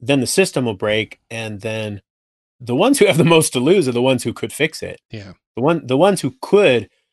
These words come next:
Speaker 1: help us out. And, you know, right now in, in America, we got some of those, their favorite people are kinda like, "Well, we don't wanna get too much in debt." <laughs> And it's kind of like, you weren't worried about debt when you passed that big tax cut last year. <laughs>
Speaker 2: Yeah. Yeah.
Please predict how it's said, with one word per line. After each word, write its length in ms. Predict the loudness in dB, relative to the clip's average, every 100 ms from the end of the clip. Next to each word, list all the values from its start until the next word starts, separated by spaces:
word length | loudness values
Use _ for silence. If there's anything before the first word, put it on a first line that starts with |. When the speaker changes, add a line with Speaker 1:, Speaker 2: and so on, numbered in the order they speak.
| _ 0
Speaker 1:
help 220 | 0 0
us 160 | -2
out. 340 | 2 2 2 -6 _ _ _ _
And, 300 | -8 -8 -6
you 80 | -4
know, 80 | 0
right 240 | 2 2
now 220 | 2 2
in, 180 | 2 0 -2
in 140 | -2
America, 360 | 2 2 2 0
we 160 | 0
got 300 | 2 2 0 -6 _ _ _ _
some 280 | -12 -4 -2
of 100 | 0
those, 420 | 0 -2 -2 -8 -2
their 180 | 0
favorite 360 | 0 -2 -2 -4
people 260 | -4 -4 -6
are 80 |
kinda 240 | -6 -6 -4
like, 220 | -4 -4
"Well, 240 | -4 -2
we 60 | 0
don't 100 | 0
wanna 140 | -2
get 200 | 0 -2
too 160 | -2 0
much 220 | 0 -2
in 100 | -4
debt." 300 | 0 0 -2 -8 _
<laughs> 220 | _ _
And 80 | -10
it's 80 | -6
kind 260 | -2 0 4
of 60 |
like, 240 | 2 0 -6 -20 -20 _ _ _ _
you 300 | -6 0 2
weren't 200 | 4 6
worried 180 | 6 6
about 220 | 4 2
debt 240 | 4 4 4
when 100 | 2
you 220 | 0 -2 -10 _ _
passed 220 | -2 0
that 140 | -2 0
big 240 | -2 -2
tax 360 | -6 -4 -4 -6
cut 260 | -2 -2 0
last 320 | -6 -6 -6
year. 300 | -4 -2 -4
<laughs> 240 | -4 -8 -6
Speaker 2:
Yeah. 240 | -8 -8 -12 -8
Yeah. 320 | -2 0 0